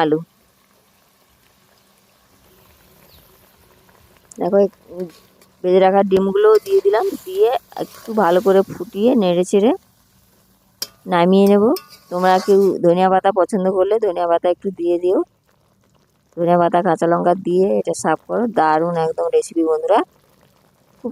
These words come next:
সহজভাবেই বানিয়ে নিতে পারবে, কম, খুব কম সময়ে কম উপকরণে বানিয়ে নিতে পারবে এই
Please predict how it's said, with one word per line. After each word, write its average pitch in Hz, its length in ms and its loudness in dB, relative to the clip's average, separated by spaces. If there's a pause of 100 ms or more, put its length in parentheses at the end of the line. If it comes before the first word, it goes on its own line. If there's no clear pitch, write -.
(120)
সহজভাবেই 185 640 2
বানিয়ে 180 380 -2
নিতে 196 240 -8
পারবে, 196 220 2 (160)
কম, 185 160 -4 (360)
খুব 240 160 -2 (120)
কম 175 160 0 (140)
সময়ে 190 300 2 (120)
কম 170 140 0 (120)
উপকরণে 185 540 0 (1300)
বানিয়ে 170 340 2
নিতে 190 180 0
পারবে 190 320 4
এই 202 40 2